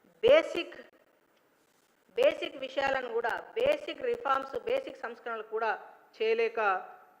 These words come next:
చాలా, అంటే తెలంగాణ ప్రజలకు ఉపయోగపడే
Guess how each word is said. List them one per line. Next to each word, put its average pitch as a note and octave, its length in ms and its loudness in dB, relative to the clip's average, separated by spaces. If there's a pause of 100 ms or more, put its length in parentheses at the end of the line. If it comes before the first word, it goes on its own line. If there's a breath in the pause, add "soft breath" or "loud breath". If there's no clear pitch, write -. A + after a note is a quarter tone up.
(200)
చాలా, G#3 600 2 (680)
అంటే A#3 460 0 (380)
తెలంగాణ D4+ 500 4
ప్రజలకు D4 640 4
ఉపయోగపడే C4+ 960 6